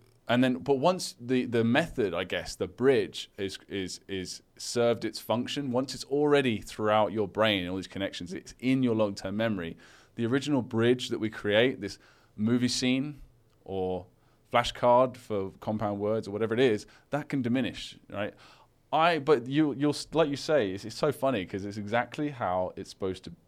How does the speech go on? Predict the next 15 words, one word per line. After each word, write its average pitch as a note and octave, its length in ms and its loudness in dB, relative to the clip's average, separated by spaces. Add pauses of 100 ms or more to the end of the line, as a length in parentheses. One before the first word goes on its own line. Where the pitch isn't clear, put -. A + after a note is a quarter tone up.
(120)
go. A#2 240 4 (960)
You G2 100 -10
know, F2 160 -8 (100)
you G2+ 140 -8
have C3+ 280 2
these C3 180 0
connections, - 760 -6 (840)
they G#2 140 0
get A2+ 240 2
made, G#2 440 0 (520)
and G#2 260 -2
you, G#2 220 2
um, F#2 360 0 (920)
you G#2+ 160 -2
know, F2 60 -10